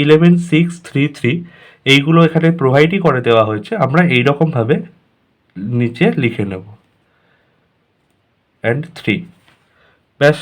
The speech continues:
আমাদের হয়ে গেল। এবার একটা কথা বলি, যখন এরকম ইকুয়াল গ্রুপ ডেটা দেওয়া হয়, মানে দেখো প্রতিটা ব্যবধান দেখো থার্টি, থার্টি, থার্টি, থার্টি, মানে প্রতিটা ব্যবধানই হলো তিরিশ করে। তখন এই তিরিশটাকে এক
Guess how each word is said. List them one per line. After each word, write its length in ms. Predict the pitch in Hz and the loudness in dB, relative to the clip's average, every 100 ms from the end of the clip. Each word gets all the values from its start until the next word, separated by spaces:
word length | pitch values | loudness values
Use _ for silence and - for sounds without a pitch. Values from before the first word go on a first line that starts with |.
| - | -2
আমাদের 240 | 139 151 156 | 0 2 2
হয়ে 180 | 147 147 | 2 0
গেল। 120 | 147 156 175 - _ _ _ _ _ _ 139 | 0 -4 -6 -12 _ _ _ _ _ _ 0
এবার 140 | 180 202 | 4 4
একটা 180 | 175 185 175 | 2 0 0
কথা 180 | 127 175 135 | 2 2 2
বলি, 200 | 101 117 175 - _ - 117 | 0 -4 -8 -14 _ -12 0
যখন 240 | 139 139 196 196 | 0 2 2 2
এরকম 260 | 190 202 202 147 | 2 0 0 0
ইকুয়াল 360 | 151 - 180 190 170 | -2 2 4 4 2
গ্রুপ 180 | 143 147 139 | -2 -2 -4
ডেটা 200 | 147 160 | 0 0
দেওয়া 200 | 127 117 107 | 4 4 2
হয়, 180 | 92 143 - | -2 -8 -4
মানে 140 | 123 139 | -2 0
দেখো 140 | 147 190 - | 0 -2 -2
প্রতিটা 360 | 143 151 170 180 | -2 0 0 2
ব্যবধান 320 | 139 139 151 165 165 | 2 2 2 2 2
দেখো 140 | 185 208 | 0 -2
থার্টি, 260 | 123 - 135 | -4 -2 -4
থার্টি, 220 | 127 117 127 | -6 -6 -6
থার্টি, 200 | 117 113 113 | -6 -8 -6
থার্টি, 200 | 110 - 123 | -6 -6 -6
মানে 100 | 151 | -4
প্রতিটা 280 | 147 147 170 175 | -2 0 2 4
ব্যবধানই 340 | 131 143 151 170 | 4 4 4 4
হলো 100 | 175 175 | 2 0
তিরিশ 220 | 127 123 - | -4 -4 -6
করে। 160 | 87 - - _ - - - - _ | -10 -10 -18 _ -20 -20 -20 -20 _
তখন 200 | 147 180 202 | 0 2 0
এই 40 | 214 | 0
তিরিশটাকে 540 | 170 170 185 - 202 233 269 - | 2 2 2 0 0 0 0 0
এক 80 | - | -2